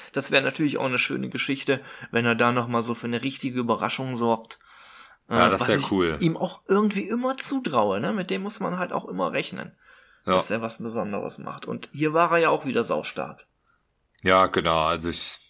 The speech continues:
Speaker 2: ja, er, er ist halt wirklich einfach unlucky, dass er genau jetzt so in Monaco,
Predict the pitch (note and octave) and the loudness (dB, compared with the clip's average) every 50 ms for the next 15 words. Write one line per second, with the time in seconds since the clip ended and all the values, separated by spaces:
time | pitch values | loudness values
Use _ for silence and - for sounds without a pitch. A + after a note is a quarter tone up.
0 | _ _ _ _ _ - - - F#2+ G2+ G#2 - - - - G#2 - - - A#2 | _ _ _ _ _ -12 -4 0 0 0 0 0 -4 -4 -4 -2 0 2 2 2
1 | B2 C3 - - C3+ A#2 A2+ A#2 - - - A#2 A2 G2+ - - G2+ - - _ | 2 2 4 4 4 4 2 0 -4 -4 -4 -4 -4 -2 0 -2 -2 -2 0 _
2 | - G2+ F#2+ F2+ E2+ D#2 D#2 D2+ - - E2+ D#2+ D2+ - F2 E2+ - G#2 F#2+ - | 2 2 2 2 2 2 2 2 0 -2 -6 -4 -2 -2 0 2 2 0 0 0
3 | - G2+ F2 F2 G2+ A2 B2 A#2 G#2+ A#2 A#2 - - - A2+ G#2+ A2 G2+ G2 F#2+ | -2 -4 -2 0 2 2 2 4 2 2 2 0 -2 0 0 0 0 -2 -4 -4
4 | F#2+ F#2 A2+ A#2 - - A#2+ G#2+ G#2 G#2 | 0 2 2 2 2 2 2 2 2 0